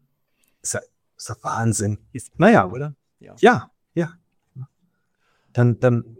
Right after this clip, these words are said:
Speaker 1: innerhalb gibt's, ja gut, gibt's im Rhein-Sieg-Kreis, da gibt's tatsächlich innerhalb des Kreises noch,
Speaker 2: Mhm.
Speaker 1: ich glaub, drei oder vier verschiedene.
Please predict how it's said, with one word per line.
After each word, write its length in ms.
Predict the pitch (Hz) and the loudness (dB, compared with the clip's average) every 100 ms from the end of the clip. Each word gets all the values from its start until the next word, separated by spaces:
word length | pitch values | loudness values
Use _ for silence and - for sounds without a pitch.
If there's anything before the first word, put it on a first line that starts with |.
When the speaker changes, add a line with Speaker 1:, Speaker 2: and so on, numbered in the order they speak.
| - | 2
Speaker 1:
innerhalb 360 | 175 156 156 | 4 4 4
gibt's, 480 | 170 156 - - - | 0 0 -4 -10 -10
ja 120 | - 135 | -2 2
gut, 240 | 147 113 | 2 2
gibt's 220 | 131 - | -2 -2
im 100 | 135 | -2
Rhein-Sieg-Kreis, 880 | 123 131 123 180 - 117 104 - - | 2 2 2 -2 -2 -4 -4 -6 -8
da 160 | 120 117 | -8 -8
gibt's 300 | - 139 - | -8 -10 -6
tatsächlich 720 | 139 - 151 131 113 - - | -6 -4 -4 -2 -4 -4 -4
innerhalb 460 | 127 113 113 113 _ _ _ _ _ | -2 0 0 -2 _ _ _ _ _
des 120 | 127 - | -8 -2
Kreises 500 | - 160 165 120 123 | 6 6 6 2 0
noch, 240 | 113 - | -2 -4
Speaker 2:
Mhm. 80 | - | -6
Speaker 1:
ich 60 | |
glaub, 160 | 104 123 | -2 -2
drei 180 | 123 127 | 2 4
oder 120 | 123 | 6
vier 180 | - 135 | 4 -2
verschiedene. 580 | 117 - 143 123 107 | -2 -2 2 4 2